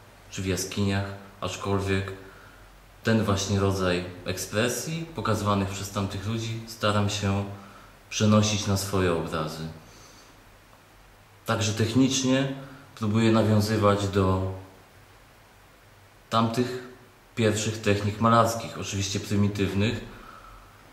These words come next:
aczkolwiek w pewnym sensie doskonałych. Na tyle doskonałych, że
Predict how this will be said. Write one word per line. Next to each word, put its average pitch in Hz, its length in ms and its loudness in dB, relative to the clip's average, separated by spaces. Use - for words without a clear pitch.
aczkolwiek 104 640 -2
w - 60 -10
pewnym 104 320 2
sensie 104 540 0
doskonałych. 101 680 0
Na 98 120 0
tyle 104 180 2
doskonałych, 104 640 0
że 98 400 -2